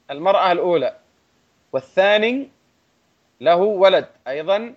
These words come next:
هذه حفيدة، هما والحالة هذه، والحالة هذه يجوز لهما الزواج، يجوز لهما الزواج، لأنه سيكون، ماذا سيكون له؟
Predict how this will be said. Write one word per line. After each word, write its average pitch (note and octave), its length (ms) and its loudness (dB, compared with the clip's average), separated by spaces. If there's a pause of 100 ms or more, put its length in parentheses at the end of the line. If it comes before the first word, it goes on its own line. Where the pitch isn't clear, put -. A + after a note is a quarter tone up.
(220)
هذه F3 600 -6 (580)
حفيدة، D#3 520 -4 (680)
هما A3+ 320 -2
والحالة G3+ 840 -2
هذه، F#3 220 -4 (880)
والحالة F#3 680 0
هذه C#3 280 -8
يجوز A3+ 340 -6
لهما G3+ 320 0
الزواج، G3+ 500 -2 (1500)
يجوز D3+ 320 -8
لهما E3 540 -4 (580)
الزواج، D#3+ 500 2
لأنه G3+ 400 -2
سيكون، F#3 540 -2 (300)
ماذا G#3 260 2
سيكون F3+ 520 0
له؟ C#3+ 280 0